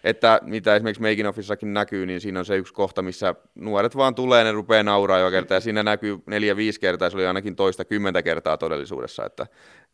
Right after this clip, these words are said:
ala uudestaan, uudestaan, ja jotain kohtauksia kuvattiin yli kolmekymmentä kertaa, että sillain,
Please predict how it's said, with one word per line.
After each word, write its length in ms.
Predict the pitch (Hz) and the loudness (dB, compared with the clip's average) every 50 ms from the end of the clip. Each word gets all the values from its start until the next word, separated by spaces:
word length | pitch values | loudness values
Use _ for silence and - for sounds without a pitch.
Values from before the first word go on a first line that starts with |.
| _ _ - | _ _ 2
ala 260 | 98 110 113 110 92 | 4 4 4 4 4
uudestaan, 720 | 120 135 135 135 131 127 127 - _ - 98 95 98 95 | 4 2 4 4 4 4 2 0 _ 0 0 2 0 0
uudestaan, 520 | 95 104 104 98 - - - 90 85 87 90 | -2 -2 -2 -4 -4 -4 -2 -2 0 0 0
ja 120 | 87 90 104 _ _ _ _ _ _ - - _ _ - - | -4 -4 -6 _ _ _ _ _ _ -20 -20 _ _ -16 -6
jotain 480 | - 113 147 143 143 - 123 123 117 - - | -2 2 2 2 4 4 4 2 2 0 -4
kohtauksia 640 | - 123 120 120 - - 113 113 117 - 120 110 98 | -2 0 0 0 0 0 0 0 -2 -4 -8 -8 -8
kuvattiin 420 | - - 120 117 - - 113 107 | -4 -2 -2 -2 0 -2 -4 -4
yli 100 | 110 107 | -4 -4
kolmekymmentä 760 | 104 - 123 117 117 110 104 - - 101 90 90 87 85 87 | -2 2 2 4 4 4 0 -2 -4 -6 -4 -4 -4 -4 -4
kertaa, 460 | - 85 82 82 - - - 76 73 71 | -4 -2 -4 -4 -4 -4 -2 -2 -2 -2
että 240 | - _ - - - 127 127 | -4 _ -8 -8 -8 -8 -12
sillain, 500 | 113 - - 101 92 87 85 85 87 | -16 -14 -12 -8 -6 -4 -4 -4 -6